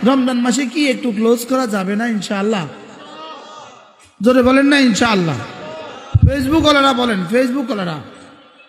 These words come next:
ফেসবুকওয়ালারা, রমজান মাসে কি ক্লোজ করা যাবে কি না বলেন? বলেন না ইনশাআল্লাহ।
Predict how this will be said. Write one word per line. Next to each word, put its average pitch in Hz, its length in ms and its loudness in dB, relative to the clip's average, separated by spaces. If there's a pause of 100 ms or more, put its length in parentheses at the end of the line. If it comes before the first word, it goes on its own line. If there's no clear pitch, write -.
(400)
ফেসবুকওয়ালারা, 254 760 4
রমজান 254 240 2
মাসে 254 240 2
কি 262 160 -2
ক্লোজ 311 340 -2
করা 294 160 2
যাবে 254 260 2
কি 294 140 2
না 269 120 4
বলেন? 247 280 2 (960)
বলেন 285 200 8
না 294 160 10
ইনশাআল্লাহ। 226 680 6